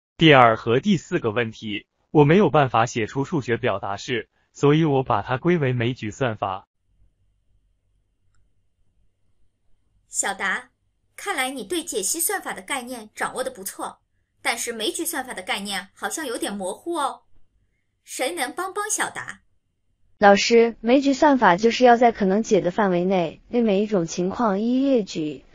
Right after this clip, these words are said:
Speaker 3: 并进行逐一检验，从而找到所有正确的解。
Speaker 2: 那你是如何一一列举、逐一检验的呢？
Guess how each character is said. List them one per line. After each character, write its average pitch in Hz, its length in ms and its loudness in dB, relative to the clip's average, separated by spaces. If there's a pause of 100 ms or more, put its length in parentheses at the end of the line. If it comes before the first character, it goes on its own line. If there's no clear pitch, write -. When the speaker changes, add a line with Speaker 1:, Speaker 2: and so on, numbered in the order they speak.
(140)
Speaker 3:
并 269 140 2
进 277 160 2
行 233 220 0
逐 240 160 0
一 262 160 0
检 151 240 -2
验， 160 260 -4 (460)
从 254 200 4
而 269 140 4
找 220 180 6
到 180 200 6
所 208 180 4
有 220 140 6
正 262 200 2
确 285 160 0
的 196 120 2
解。 143 340 -4 (3500)
Speaker 2:
那 269 380 -6 (160)
你 226 200 -8
是 339 200 -4
如 269 160 -6
何 311 140 -8
一 359 260 -2
一 403 40 2
列 370 220 -2
举、 - 380 -14
逐 220 180 -10
一 339 140 -4
检 294 240 -4
验 302 120 -8
的 240 120 -8
呢？ 214 240 -12